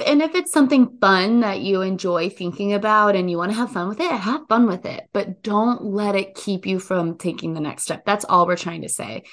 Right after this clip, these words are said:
And of course, there are really important things to understand when it comes to making an L L C, and we're gonna get into the pros and cons. But at the end of the day,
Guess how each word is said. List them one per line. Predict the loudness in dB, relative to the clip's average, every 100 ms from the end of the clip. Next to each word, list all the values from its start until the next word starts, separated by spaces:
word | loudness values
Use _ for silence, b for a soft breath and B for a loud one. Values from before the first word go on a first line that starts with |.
| B B
And | 0 0
of | 0
course, | 2 2 2 -2 _ -2
there | 0
are | 2 2
really | 2 0
important | -2 -6 -6
things | -4 -4 -4
to |
understand | -6 -4 -6 -4 -2 -2
when | -4
it | -2
comes | -2 -2 -2
to |
making | -4 -4 -6 -4
an |
L | -4 -4
L | -4
C, | -2 -2 -4 -10 _
and | 0
we're | 2
gonna | 2 2
get | 0
into | -2 -8
the | -6
pros | -4 -2
and | -4
cons. | -4 -2 -2 -4 -6 -12
But | -8
at | -6
the | -6 -2
end | 0
of | 0
the | 0
day, | 0 2 0 -2